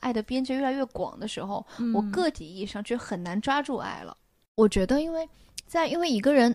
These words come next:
Speaker 1: 爱的总量，<laughs> 爱的体积 <laughs> 应该是固定的。你要看把，你把这个爱分给什么样的人，或分给多少人。因为过去的时候啊，比如八十年代，或是再往前，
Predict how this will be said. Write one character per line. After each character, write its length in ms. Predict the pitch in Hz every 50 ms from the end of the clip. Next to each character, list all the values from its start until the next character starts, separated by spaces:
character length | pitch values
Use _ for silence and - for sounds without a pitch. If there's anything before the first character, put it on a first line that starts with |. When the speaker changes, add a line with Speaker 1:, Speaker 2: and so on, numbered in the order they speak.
| - -
Speaker 1:
爱 180 | 320 339 311
的 160 | 262 240 226 220 - _ _ _ _ _
总 340 | _ - 220 190 147 120 190
量， 240 | 214 262 277 247 - - 233
<laughs> 120 | - -
爱 140 | - 302 269
的 360 | 233 220 202 185 185 170 - - - - - - - - _ _ _ _ _ -
体 220 | - - 202 202
积 260 | - - 233 254 262 262 - 294 294
<laughs> 80 | 294 262
应 120 | 247 233
该 120 | 240 240
是 120 | 247 254 240
固 180 | - 269 240
定 180 | 233 254 247 220
的。 140 | - - - - - _ _ _ _ - - - _
你 80 | -
要 60 | 214 220
看 260 | - - 370 392 349
把， 120 | 269 226
你 120 | 240 285 277
把 160 | 254 - -
这 140 | - - 262
个 60 | -
爱 160 | 277 269 254
分 240 | - - 285 285 302
给 240 | 285 220 190 - - -
什 200 | - - - 185
么 80 | 185
样 140 | 214 247 269
的 100 | 247 214
人， 140 | 202 185 185
或 160 | 202 - 233
分 180 | - - 269 262
给 240 | 247 226 190 165 - _ _ _
多 200 | - 269 302 359
少 200 | 349 - - - -
人。 260 | - - 98 - - - _ _ _ _ _ _ _ - - - - -
因 80 | - 302
为 140 | 339 349 339
过 240 | - - 370 330 277
去 340 | - - - 370 320 247 - - _ _
的 140 | - 208
时 160 | 202 - - -
候 160 | 185 233 214
啊， 140 | 202 185 -
比 60 | -
如 80 | - 175
八 180 | - 226 254
十 140 | 302 - -
年 140 | 208 - -
代， 120 | - 147 -
或 260 | - 202 - 214 208
是 220 | 202 - - 202 202
再 240 | - 247 226 208 175
往 200 | 175 165 - 196
前， 180 | - - -